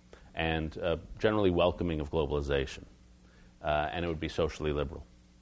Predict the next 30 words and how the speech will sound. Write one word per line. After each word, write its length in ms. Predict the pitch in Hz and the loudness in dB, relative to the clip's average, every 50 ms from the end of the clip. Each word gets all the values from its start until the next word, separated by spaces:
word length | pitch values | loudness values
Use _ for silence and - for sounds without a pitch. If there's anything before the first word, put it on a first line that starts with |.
| - - - - - - - - | -20 -20 -20 -20 -20 -20 -10 -2
Then 160 | - 113 131 147 | 2 4 6 6
we'd 140 | 147 - | 6 6
have 120 | 135 117 104 | 6 6 6
another 300 | 98 107 110 113 120 107 | 6 6 6 6 4 4
party 340 | - - 78 76 71 78 82 | 4 4 2 2 2 2 0
which 220 | 82 78 - - | 0 0 -2 -4
would 100 | 82 73 | -6 -4
be 120 | 78 78 | -4 -4
suspicious 600 | 76 - - - - - 135 - - - 87 - 80 | -4 -6 -8 -6 0 2 2 4 4 2 2 2 0
of 100 | 73 - | -4 -2
free 180 | - 80 71 | -2 -4 -4
trade, 460 | 69 - - 73 67 67 69 76 87 - - - - - - - - - - - - - | -4 -4 -4 -4 -4 -4 -6 -10 -10 -14 -20 -20 -20 -20 -20 -20 -20 -20 -20 -20 -20 -12
socially 420 | - - 95 104 95 - 107 98 92 | -2 4 4 4 4 4 2 2 2
conservative, 680 | - 92 82 - - 92 85 71 71 71 71 80 - - - - - - - - - - - - - | 2 -2 -2 2 4 4 4 4 2 0 -2 -2 -4 -8 -16 -20 -20 -20 -20 -20 -20 -20 -20 -16 -10
suspicious 600 | - - - - - 123 120 - - 101 - - | -8 -8 -6 0 2 2 2 4 2 -2 0 0
of 120 | 87 73 | 0 2
open 420 | 78 78 76 - 76 73 73 76 - - - - - - - - - - - | 2 0 0 -2 -4 -6 -6 -8 -10 -14 -20 -20 -20 -20 -20 -20 -16 -6 -2
globalization, 720 | 78 73 69 73 71 69 - 73 67 69 - - - - - - - - - - - | -2 -2 0 -2 -4 -2 -2 -2 -2 -4 -6 -10 -12 -14 -16 -18 -20 -20 -20 -16 -10
and 160 | - 82 80 - | -6 -6 -6 -4
suspicious 560 | - 95 - - - 95 - - - - - | -6 -8 -4 0 0 0 2 0 -4 -4 -4
of 80 | 76 | -4
multilateral 640 | 78 78 78 - 78 76 71 69 69 69 67 69 69 | -4 -4 -4 -4 -4 -2 0 0 0 0 -2 -4 -6
institutions. 800 | 69 - - - - - - - - - - - - - - - - - - - - - - - - - - | -6 -8 -12 -12 -14 -14 -14 -14 -16 -18 -18 -20 -20 -20 -20 -20 -20 -20 -20 -20 -20 -20 -20 -20 -20 -6 2
Right 180 | - 151 156 151 | 4 4 6 6
now, 220 | 147 131 123 113 | 6 6 6 8
those 220 | 110 110 107 - | 8 8 6 6
two 220 | - - 117 98 95 | 4 4 4 4 4
parties 520 | - - - 98 92 90 85 82 - - | 2 4 4 6 6 6 4 2 0 -4
are 140 | - 82 80 | -8 -8 -8
split. 440 | - - - - 117 87 71 - | -8 -8 -2 2 4 4 4 2